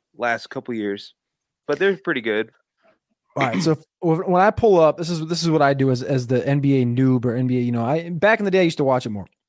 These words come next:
Speaker 2: Go to Player Profiler Edge, and I click top picks, or I click game summary or matchups. And this is where I dig into,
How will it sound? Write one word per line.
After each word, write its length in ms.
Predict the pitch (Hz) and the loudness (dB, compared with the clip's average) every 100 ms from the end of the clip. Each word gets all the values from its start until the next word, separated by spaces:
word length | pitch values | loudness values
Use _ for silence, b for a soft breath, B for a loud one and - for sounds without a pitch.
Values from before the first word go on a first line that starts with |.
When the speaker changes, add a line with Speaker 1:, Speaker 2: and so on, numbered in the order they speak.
| _ _ _ _ 147 | _ _ _ _ -4
Speaker 2:
Go 240 | 160 180 | 2 2
to 360 | 220 - 208 202 | 2 0 0 0
Player 260 | - 170 180 | 0 0 0
Profiler 380 | 190 196 196 - | 0 2 2 0
Edge, 460 | 123 117 123 - _ _ | -4 -4 -6 -10 _ _
and 160 | 139 135 | -2 -2
I 80 | |
click 380 | 131 - 170 - _ | -2 -2 -4 -4 _
top 300 | - 165 - | -2 -2 -2
picks, 360 | 156 131 - - | -4 -4 -6 -12
or 160 | - 139 | -4 -2
I 60 | 135 | -2
click 360 | - 147 - _ - | -2 -4 -4 _ -10
game 260 | 139 160 156 | -2 0 0
summary 340 | - 156 156 | 0 0 2
or 80 | 135 | 2
matchups. 540 | 135 131 127 104 - | 0 0 -2 -6 -6
And 100 | - | -6
this 120 | 131 165 | -4 -2
is 120 | 143 | 2
where 260 | 147 147 | 2 2
I 160 | 123 127 | 2 -2
dig 300 | 110 139 123 | -2 -2 0
into, 600 | 131 131 139 127 123 127 | -2 -2 0 0 0 -4